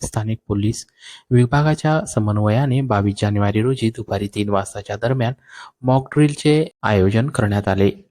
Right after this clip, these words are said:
अज्ञात व्यक्तीने सराफ लाईन येथे बॉम्ब ठेवल्याचा कॉल या काल्पनिक परिस्थितीवर आधारित या तालिमीत नागरिकांच्या सुरक्षतेसाठी घ्यावयाच्या उपाययोजना आणि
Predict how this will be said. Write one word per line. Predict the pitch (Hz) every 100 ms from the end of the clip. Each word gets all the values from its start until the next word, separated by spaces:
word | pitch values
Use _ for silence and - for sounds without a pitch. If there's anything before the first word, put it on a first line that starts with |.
| -
अज्ञात | 110 110 139 139
व्यक्तीने | 147 139 - 151 151
सराफ | - 123 107 101 101
लाईन | 101 107
येथे | 107 - 107
बॉम्ब | 110 104 107
ठेवल्याचा | 104 98 113 - 127
कॉल | - 101 95 - _ _
या | 110 107
काल्पनिक | 107 98 95 104 104 107
परिस्थितीवर | 110 104 - 110 147 143 120 - - -
आधारित | 120 120 131 147 - -
या | 143 147
तालिमीत | 139 143 151 151 - _
नागरिकांच्या | 120 107 104 104 101 101 104 -
सुरक्षतेसाठी | - 113 110 - 110 110 - 127 120 120 - - - _ -
घ्यावयाच्या | 127 139 143 147 139 151
उपाययोजना | 147 120 101 98 110 139 110 113
आणि | - 104 110